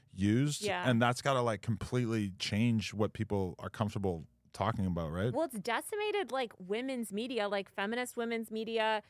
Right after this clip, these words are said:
Speaker 2: sex positive women's media, to the point that now women's media is just, like,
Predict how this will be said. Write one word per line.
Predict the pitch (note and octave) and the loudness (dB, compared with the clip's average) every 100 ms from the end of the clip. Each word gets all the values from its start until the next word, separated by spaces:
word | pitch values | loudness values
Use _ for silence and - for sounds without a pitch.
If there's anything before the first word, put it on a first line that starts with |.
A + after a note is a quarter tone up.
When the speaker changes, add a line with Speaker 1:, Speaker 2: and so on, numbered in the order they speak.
| _ | _
Speaker 2:
sex | - G3 A3+ - | -6 -4 -4 -12
positive | - F3+ G#3+ A#3+ A#3+ | -4 0 0 0 0
women's | A#3 A#3 A#3 A3+ | 0 -2 -4 -4
media, | A#3 A#3 A#3 A3+ A3+ - _ _ | -6 -2 2 2 0 -4 _ _
to | - | -4
the | C#4 | -4
point | B3+ B3+ C4+ | -2 -4 0
that | C4 - | 0 0
now | G3+ A3 A#3+ | 0 2 2
women's | A#3 A#3 G#3+ | -2 -2 -4
media | G#3+ A3+ A3 | -4 -2 -2
is | G3+ | -2
just, | A3 G3 | -8 -4
like, | F#3+ | -4